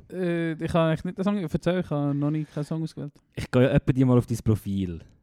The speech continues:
Speaker 1: Ja.
Speaker 2: Auf Spotify, weil ich deine Playlist gerne habe und die gerne mal jemanden hören.
Speaker 1: Ja.
Speaker 2: Aber hast du schon mal, ah, das haben wir auch schon mal angeschaut. Hast du schon mal Reto Stadelmann eingegeben?
Speaker 1: Ja, ja, natürlich.
Speaker 2: Und dann kommt da so ein Seppel mit
Speaker 1: Der
Speaker 2: dem, mit
Speaker 1: Jodler.
Speaker 2: dem Alphorn, der Arche Hof Schangnau.
Speaker 1: Ja, genau.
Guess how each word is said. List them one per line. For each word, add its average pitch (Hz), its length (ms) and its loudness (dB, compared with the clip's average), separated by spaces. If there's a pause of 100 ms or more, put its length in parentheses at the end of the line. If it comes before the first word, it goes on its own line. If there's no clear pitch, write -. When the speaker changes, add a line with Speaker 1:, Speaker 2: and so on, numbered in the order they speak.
(200)
Speaker 1:
Ja. 151 240 -4
Speaker 2:
Auf 104 140 -4 (100)
Spotify, 92 600 -4
weil 85 80 -6
ich - 80 -8
deine 101 160 0
Playlist 101 380 0
gerne 104 260 2
habe 101 120 2
und 98 80 2
die 98 60 -4
gerne 92 180 -8
mal 92 200 -6
jemanden 82 280 -6
hören. 156 200 -4
Speaker 1:
Ja. 160 60 -4 (420)
Speaker 2:
Aber 104 180 4
hast 107 160 2
du 117 40 2
schon 113 40 4
mal, 110 140 0 (100)
ah, 143 180 0
das 117 140 -4
haben 139 80 2
wir 117 80 -4
auch 131 60 -4
schon 156 100 2
mal 135 160 2
angeschaut. - 400 -2 (180)
Hast 120 120 0
du 143 100 6
schon - 20 8
mal 135 140 6
Reto 131 220 2
Stadelmann 147 580 2
eingegeben? 156 480 -2
Speaker 1:
Ja, 156 100 2
ja, 190 180 2
natürlich. 170 420 -6 (580)
Speaker 2:
Und 117 160 -2
dann 123 80 6
kommt 117 300 6
da 123 200 8
so 127 140 4
ein 113 180 4 (280)
Seppel 143 480 2
mit 127 160 2
Speaker 1:
Der 143 80 -2
Speaker 2:
dem, 113 160 4
mit 113 100 0
Speaker 1:
Jodler. 113 80 0
Speaker 2:
dem 107 80 4
Alphorn, 113 680 2
der - 80 -2
Arche 117 540 2
Hof 123 340 6
Schangnau. 113 840 2
Speaker 1:
Ja, 165 180 -2
genau. 175 260 -6